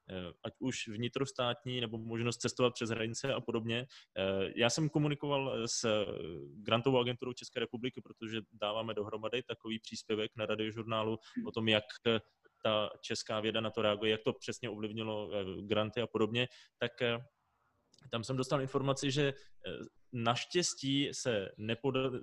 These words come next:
se nestalo to, že by, eh, vyloženě granty se musely například zrušit nebo nedokončit z důvodu tedy té krize jako takové, eh, že se to trefilo v úzovkách v trochu užiteč-, nebo šikovný čas v tom, že vlastně většina těch projektů dobíhá a například velká část těch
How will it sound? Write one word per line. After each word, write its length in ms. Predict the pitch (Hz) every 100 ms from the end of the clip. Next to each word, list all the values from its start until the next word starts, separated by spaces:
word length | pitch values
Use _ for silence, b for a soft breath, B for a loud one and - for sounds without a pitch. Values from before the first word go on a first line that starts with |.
| 123
se 260 | 123 - 127
nestalo 380 | 127 - 131 131
to, 120 | 123
že 120 | 120
by, 220 | 117 123 - B -
eh, 360 | 92 90 80 98
vyloženě 460 | 110 127 127 135 117
granty 320 | 117 117 120
se 120 | -
musely 300 | 120 - 120
například 400 | 113 - 120 120
zrušit 420 | 98 110 - 123
nebo 200 | 107 107
nedokončit 580 | 110 110 117 117 - 110
z 120 | 104
důvodu 600 | 101 120 123 117 117 120
tedy 260 | 120 107 107
té 180 | 113 104
krize 300 | 110 107 107
jako 220 | 101 90
takové, 480 | 104 - 131 127 127 B B -
eh, 220 | 98 95 98
že 140 | 104
se 120 | -
to 120 | -
trefilo 440 | 117 110 - 120 113
v 100 | -
úzovkách 520 | 110 110 - 113 107
v 60 | -
trochu 300 | 107 - 110
užiteč-, 500 | 110 110 110 107 -
nebo 220 | 110 101
šikovný 480 | - 123 - 113 113
čas 300 | - 117 - - B B
v 40 | -
tom, 140 | 110
že 80 | 107
vlastně 280 | 110 - 104
většina 260 | 104 110
těch 140 | 113 -
projektů 300 | 110 107 113
dobíhá 600 | 110 104 117 117 117 107
a 40 |
například 460 | 104 - 120 120 110 - B B
velká 420 | 95 104 107 110
část 220 | 101 110
těch 120 | -